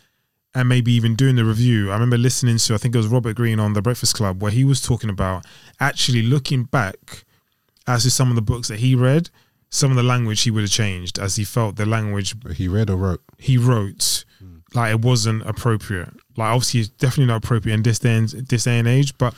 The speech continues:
Speaker 1: I think a lot of that's easy to do in hindsight. And I think in hindsight, if you're, almost said if you're a man, but if you're, um, I don't know, if you're open, I mean, you'll look back and say, "You know what, there's things I wrote, there's things I said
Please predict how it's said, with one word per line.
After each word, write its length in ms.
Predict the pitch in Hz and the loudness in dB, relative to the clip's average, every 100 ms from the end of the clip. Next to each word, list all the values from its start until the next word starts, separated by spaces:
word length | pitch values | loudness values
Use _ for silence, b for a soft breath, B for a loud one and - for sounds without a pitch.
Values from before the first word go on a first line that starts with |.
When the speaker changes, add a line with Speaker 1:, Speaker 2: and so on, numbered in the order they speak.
| B B B | B B B
Speaker 1:
I 60 | 156 | 0
think 140 | 190 | 4
a 60 | 180 | 4
lot 120 | 196 | 4
of 60 | 175 | 4
that's 180 | 151 127 | 2 2
easy 260 | 156 135 127 | 2 4 2
to 80 | 127 | 2
do 100 | 123 | 2
in 60 | |
hindsight. 520 | 117 127 123 120 95 | 4 4 2 2 0
And 80 | 95 | -2
I 40 | 104 | -2
think 160 | 113 | 0
in 80 | 117 | 2
hindsight, 480 | 117 135 135 123 110 | 2 2 2 0 0
if 120 | 107 | 0
you're, 340 | 117 113 107 B B B B - | 2 2 2 B B B B 0
almost 200 | 123 113 | 0 0
said 80 | |
if 100 | 104 | -2
you're 140 | 101 95 | -2 -2
a 20 | |
man, 360 | 101 113 95 87 B B - | 0 0 -2 -6 B B -2
but 140 | 117 | 0
if 140 | 117 | 0
you're, 340 | 127 120 113 113 | 2 2 2 2
um, 480 | 110 107 104 104 - _ _ _ _ _ _ _ _ _ _ _ _ _ - | 2 0 0 -4 -8 _ _ _ _ _ _ _ _ _ _ _ _ _ -4
I 40 | 202 | 0
don't 120 | 277 | 4
know, 60 | |
if 80 | 160 | 4
you're 160 | 147 143 | 4 4
open, 640 | 180 - 190 190 196 151 147 | 2 4 4 4 4 0 0
I 60 | 139 | 4
mean, 240 | 156 156 | 4 6
you'll 180 | 170 175 | 6 6
look 160 | 180 | 2
back 180 | 160 147 | 0 0
and 160 | 147 139 | 2 2
say, 180 | 147 139 | 4 4
"You 100 | 143 | 4
know 120 | 156 | 4
what, 80 | 120 | 4
there's 140 | 123 | 2
things 180 | 147 135 | 2 2
I 80 | 123 | 2
wrote, 240 | 120 131 117 | 2 2 0
there's 140 | 117 | 0
things 180 | 135 123 | 0 2
I 80 | 117 | 2
said 400 | - 123 120 | 2 2 2